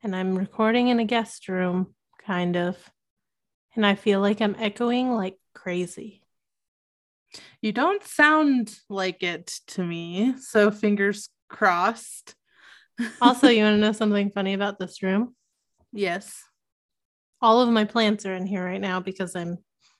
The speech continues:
Speaker 1: sorting them out into which part of the house they're gonna go in, and I'm cleaning them up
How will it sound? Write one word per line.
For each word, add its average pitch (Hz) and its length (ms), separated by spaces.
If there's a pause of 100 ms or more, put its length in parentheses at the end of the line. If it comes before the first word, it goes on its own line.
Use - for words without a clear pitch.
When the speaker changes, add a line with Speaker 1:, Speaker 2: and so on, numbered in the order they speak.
(100)
Speaker 1:
sorting 262 420
them 226 120
out 214 280
into 202 200
which 208 320
part 208 200
of 190 60
the 190 120
house 196 260
they're 196 160
gonna 190 240
go 185 220
in, 180 380
and 165 220 (440)
I'm 196 140 (200)
cleaning 247 440
them 208 160
up 202 380